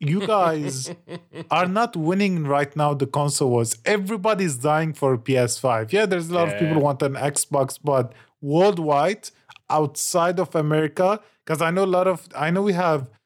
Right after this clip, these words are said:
Speaker 1: a good amount of American listeners, and I know, like, don't take this the wrong way, but a lot of Americans, they don't,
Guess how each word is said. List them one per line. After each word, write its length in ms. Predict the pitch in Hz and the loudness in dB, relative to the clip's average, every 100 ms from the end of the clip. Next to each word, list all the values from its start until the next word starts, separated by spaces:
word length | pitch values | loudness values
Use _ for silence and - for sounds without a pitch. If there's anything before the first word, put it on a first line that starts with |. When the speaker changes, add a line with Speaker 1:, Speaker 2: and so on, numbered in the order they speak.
| _ | _
Speaker 1:
a 60 | 143 | -4
good 180 | 147 165 | -2 0
amount 320 | 165 160 156 | 0 0 0
of 140 | 147 - | -4 -4
American 480 | 143 147 147 165 135 | -2 0 0 -2 0
listeners, 600 | 131 - 147 165 175 - _ _ _ _ _ _ | 0 0 0 0 0 -4 _ _ _ _ _ _
and 160 | 156 165 | -4 -2
I 120 | 165 | 0
know, 540 | 175 208 202 190 185 - | 2 2 4 2 0 -4
like, 300 | 151 135 131 | -2 0 0
don't 180 | 165 170 | -2 0
take 160 | 175 147 | -2 -2
this 340 | 147 131 - | -4 -4 -8
the 200 | - 139 | -2 0
wrong 260 | 135 147 143 | 2 0 0
way, 240 | 151 147 | 2 2
but 240 | 131 127 117 - _ _ | 2 0 -2 -6 _ _
a 40 | 147 | -2
lot 200 | 170 214 | 0 0
of 120 | 247 | 0
Americans, 720 | 208 202 196 202 202 190 175 143 | -2 0 0 0 0 0 0 0
they 160 | 175 | 0
don't, 360 | 175 185 175 | 2 2 2